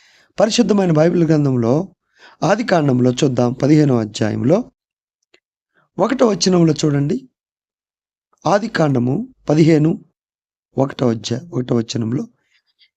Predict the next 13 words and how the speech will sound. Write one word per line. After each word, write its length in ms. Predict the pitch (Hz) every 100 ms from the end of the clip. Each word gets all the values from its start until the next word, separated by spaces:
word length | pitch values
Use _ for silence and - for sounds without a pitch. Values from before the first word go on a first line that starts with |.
| -
ఇవి 240 | 214 247 247
జరిగిన 520 | 170 175 175 160 156
తరువాత 540 | 147 135 120 113 - 139 120 _ _ -
యెహోవా 460 | 131 117 165 120 - _ _ _ - - -
వాక్యము 500 | 139 202 - 214 165
అబ్రహామునకు 880 | 143 131 165 151 156 147 143 135 190
దర్శనమందు 840 | 135 117 - 131 120 117 160 - _ _ _ _ -
వచ్చి, 520 | 120 - 202 277 - _ _ _ _ _ _ _ -
"అబ్రహామా, 680 | 123 131 143 151 156 180 262 262 - _ _
భయపడకము, 800 | 113 107 214 247 247 247 170 110 _ _ _ _ _ _ _ _ -
నేను 400 | 135 143 156 151
నీకు 320 | 147 147 151
కేడమును 1120 | 147 - 143 151 165 160 160 151 139 127 117